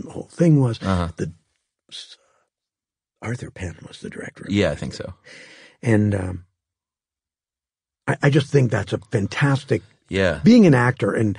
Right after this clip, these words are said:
Speaker 1: having to deal sometimes with, you know, good and <laughs> bad
Speaker 2: Right.
Speaker 1: reviews. Um,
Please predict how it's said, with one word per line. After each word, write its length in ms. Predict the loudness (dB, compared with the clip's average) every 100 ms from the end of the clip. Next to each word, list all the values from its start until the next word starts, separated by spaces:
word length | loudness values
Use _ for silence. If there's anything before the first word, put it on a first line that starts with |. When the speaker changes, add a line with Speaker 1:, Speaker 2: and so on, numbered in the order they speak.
| -8 -2
Speaker 1:
having 280 | 0 0 -2
to 60 |
deal 260 | -4 -6 -6
sometimes 540 | -8 -8 -8 -8 -10
with, 180 | -14 -14 _ _ -8
you 80 |
know, 160 | -8 -8 _ _ _ -4
good 160 | -2 4
and 160 | 4 4
<laughs> 60 |
bad 320 | 2 2 -2 -6 -16 -6
Speaker 2:
Right. 180 | 0 2 4
Speaker 1:
reviews. 400 | 2 2 0 -4 -12 -16 -18 -8
Um, 360 | 0 2 0